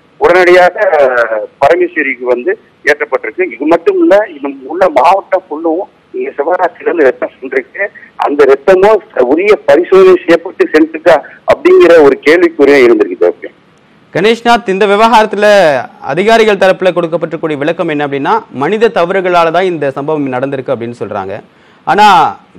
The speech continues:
Speaker 2: ஒரு பிளட் டெஸ்ட் எடுக்கும்போது அடிப்படையில அந்த பிளட் குரூப் ஹெச் ஐ வி பாசிட்டிவா நெகட்டிவா அப்படின்ட்டு செக் பண்றது தான் அடிப்படையான விஷயம். ஆனா அவங்க ஏன் அதுல தவறுனாங்க? அதுல வேற ஏதாவது உபகரணங்கள் பிரச்சனையா, அந்த மாதிரி விஷயங்கள் எல்லாம் கவனத்தில் கொள்ளப்பட்டிருக்கா?
Speaker 1: ஆ,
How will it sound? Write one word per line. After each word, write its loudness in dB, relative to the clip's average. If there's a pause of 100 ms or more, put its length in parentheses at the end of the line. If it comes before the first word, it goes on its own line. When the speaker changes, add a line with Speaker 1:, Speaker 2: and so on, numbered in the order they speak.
(140)
Speaker 2:
ஒரு -14
பிளட் -4
டெஸ்ட் -4
எடுக்கும்போது -2
அடிப்படையில -2
அந்த -4
பிளட் -10
குரூப் -4 (320)
ஹெச் -8
ஐ -2
வி -4
பாசிட்டிவா -4
நெகட்டிவா -6
அப்படின்ட்டு -8
செக் -8
பண்றது -4
தான் -6
அடிப்படையான -4
விஷயம். -10 (440)
ஆனா 4
அவங்க 0
ஏன் 0
அதுல 2
தவறுனாங்க? 0
அதுல 2
வேற 2
ஏதாவது 0
உபகரணங்கள் -4
பிரச்சனையா, -4
அந்த -4
மாதிரி -2
விஷயங்கள் -6
எல்லாம் -4
கவனத்தில் -6
கொள்ளப்பட்டிருக்கா? -10 (1700)
Speaker 1:
ஆ, 0